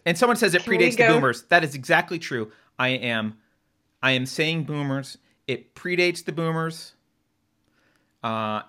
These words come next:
Speaker 1: and it postdates the boomers. It is not only the boomers. Um,
Speaker 2: Right.
Speaker 1: so I don't, I don't wanna
Speaker 2: He's just speaking in generalities.
Speaker 1: Yeah.
Speaker 2: So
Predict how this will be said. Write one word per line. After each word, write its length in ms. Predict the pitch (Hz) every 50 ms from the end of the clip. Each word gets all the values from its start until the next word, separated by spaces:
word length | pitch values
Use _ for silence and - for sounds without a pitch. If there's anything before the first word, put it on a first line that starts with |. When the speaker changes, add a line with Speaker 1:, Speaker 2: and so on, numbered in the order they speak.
| _ _ -
Speaker 1:
and 240 | 156 156 160 156 170
it 140 | 175 170 -
postdates 680 | - 196 254 - - - _ - 110 95 85 - -
the 80 | -
boomers. 360 | 92 90 92 85 67 - - _ -
It 100 | 156 156
is 160 | 160 - 156
not 240 | 160 165 165 165 160
only 220 | 160 156 147 135
the 100 | 120 113
boomers. 380 | 104 110 98 - - - - _ _ _ _ _ _ _ _ _ _ _ -
Um, 460 | 110 107 107 104 104 101 98 98 98 - -
Speaker 2:
Right. 340 | 160 160 147 123 85 - - _ _ _ _ _ _ _ -
Speaker 1:
so 220 | - - 120 107
I 60 | 104 113
don't, 260 | 131 131 135 131 - _ _ _ _ _ _ _ -
I 100 | 107 107
don't 200 | 113 120 120 -
wanna 500 | 113 110 110 110 110 104 104 101 98 - _ -
Speaker 2:
He's 180 | 247 240 233
just 300 | - - 254 240 - -
speaking 380 | - - 226 208 - 208 202 185
in 140 | 180 170 170
generalities. 880 | 165 170 165 165 156 147 147 151 151 151 143 139 135 131 127 - - _ _ _ - - - - - - - - - -
Speaker 1:
Yeah. 280 | 113 110 107 104 95 - _ _ _ - - - - _ _ _ _ - -
Speaker 2:
So 340 | 208 - 262 226 214 214